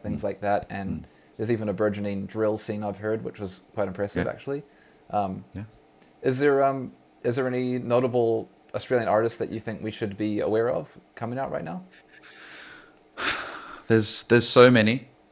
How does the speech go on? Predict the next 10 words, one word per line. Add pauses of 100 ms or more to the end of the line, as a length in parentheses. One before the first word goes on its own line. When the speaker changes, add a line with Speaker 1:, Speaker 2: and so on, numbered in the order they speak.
(120)
Speaker 2:
Um, (1400)
you
know, (1000)
I,
I
harp
on
a
lot
about,